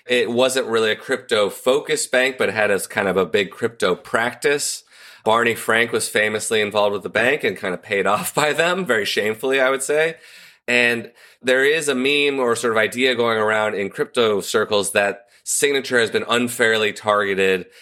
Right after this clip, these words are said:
and that the bank was solvent and didn't really need to be seized by the government. From my understanding,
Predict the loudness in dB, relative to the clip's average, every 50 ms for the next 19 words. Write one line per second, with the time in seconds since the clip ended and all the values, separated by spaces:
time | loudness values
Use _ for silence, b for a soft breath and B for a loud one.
0 | B B B -4 -2 -2 0 0 0 0 0 0 2 2 2 0 0 -2 -4 -2
1 | 0 0 2 2 2 2 2 0 -2 -2 -4 -6 -6 -4 -4 -2 0 0 2 2
2 | 2 2 2 2 2 2 0 0 -2 -2 -2 -2 -2 0 0 0 0 0 -2 -2
3 | 0 0 0 0 0 -2 0 0 0 0 0 -2 -2 -4 -6 -8 -12 b b b
4 | b b b b b _ -2 -2 0 0 2 2 2 4 4 2 2 2 0 -2
5 | -2 0 0 2 2 2 2 2 2 0 0 0 -4 -6